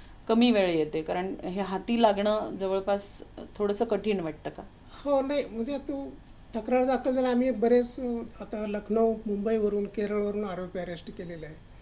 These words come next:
Speaker 1: ओके.
Speaker 2: अकाउंट मिळते, पण न-, त्यांचं क-, डिटेल चौकशी करावं लागते, त्यांचे लोकेशन वगैरे, लोकेशन भेटत नाही. ज्यावेळी
Speaker 1: ओके.
Speaker 2: अकाउंटला नं-, मोबाईल नंबर वापरते, तो, तो अकाउंटची वापर झाले की तो नं-, मोबाईल नंबर कट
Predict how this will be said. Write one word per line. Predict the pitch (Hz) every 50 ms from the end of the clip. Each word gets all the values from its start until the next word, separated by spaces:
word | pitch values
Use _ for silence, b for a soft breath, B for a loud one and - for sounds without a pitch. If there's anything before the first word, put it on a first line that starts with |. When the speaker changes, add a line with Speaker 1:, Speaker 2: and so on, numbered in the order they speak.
| - -
Speaker 1:
ओके. | 196 165 - - 156
Speaker 2:
अकाउंट | 156 - - - 214 220 220 214
मिळते, | 214 214 208 214 233 233
पण | 233 - 247
न-, | 233 214 214 214 220 214 214 - - - 240 -
त्यांचं | - 214 208 208 247
क-, | 233 - - 233 233 - - - - - - -
डिटेल | 190 180 226 233 277 254 247
चौकशी | 240 - 262 233 220 254 233 233 - 240
करावं | 233 233 214 214 214 202
लागते, | 190 170 - - 196
त्यांचे | 185 - 190 180 - 196
लोकेशन | 185 190 175 - 208 196 - 220 202
वगैरे, | 190 185 170 190 190 185 180
लोकेशन | 180 180 175 - 180 - 220 202
भेटत | 180 185 175 196 196 185
नाही. | - 190 180
ज्यावेळी | 180 185 190 196 202
Speaker 1:
ओके. | 196 190 -
Speaker 2:
अकाउंटला | - 185 202 196 - 202 208 202 - - B B B B B B B B - - -
नं-, | 202 202 196 202 - - - -
मोबाईल | 208 208 202 226 226 226
नंबर | 226 220 214 226 233
वापरते, | 226 214 214 - 220 220 220 - 240
तो, | 233 - - 240 226
तो | 226 247 240 233
अकाउंटची | 233 226 196 - - 220 226 226 220 - 240
वापर | 233 220 214 240 226 233
झाले | 226 226 220 233
की | 233 254
तो | 254 - 285
नं-, | 254 240 226
मोबाईल | 214 214 214 214 208 220 220 214
नंबर | 220 214 214 214
कट | 214 - - 202